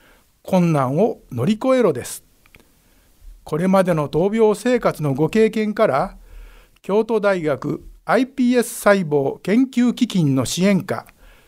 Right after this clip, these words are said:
幸せの贈り物を発表されたり、募金活動、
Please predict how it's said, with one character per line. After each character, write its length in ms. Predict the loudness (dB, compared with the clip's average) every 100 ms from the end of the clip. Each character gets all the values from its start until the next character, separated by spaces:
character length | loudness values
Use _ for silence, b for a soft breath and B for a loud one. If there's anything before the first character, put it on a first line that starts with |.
| b
幸 560 | -12 -8 2 4 4 0
せ 160 | 0 0
の 240 | 0 -4 -8
贈 240 | -4 0
り 140 | 2 2
物 340 | 2 4 4
を 140 | 4 -4
発 420 | -2 -2 0 0
表 140 | 0
さ 100 | 2
れ 80 | 0
た 140 | 0
り、 300 | -2 -2 -2 b b b b b b _
募 160 | -4 0
金 300 | 2 2 0
活 280 | -2 -2
動、 300 | 0 0 -2